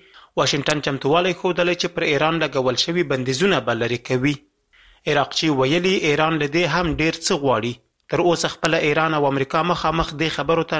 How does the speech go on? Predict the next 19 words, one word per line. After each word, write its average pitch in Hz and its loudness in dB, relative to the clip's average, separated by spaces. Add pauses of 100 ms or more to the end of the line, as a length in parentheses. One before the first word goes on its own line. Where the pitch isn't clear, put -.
نه 180 2
دي 139 -2
ناست، 123 -2 (320)
خو 160 0
د - 6 (120)
اټومي 151 0
تړون 156 2
نور 185 2
لاسلیک 170 -2
کوونکي 170 0 (460)
لکه 160 0 (140)
روسیا، 160 0 (260)
چین، 165 0
فرانسه، 139 -2
بریتانیا 135 0 (400)
او 139 2 (140)
جرمني 139 0
د 165 -2
دوی 131 0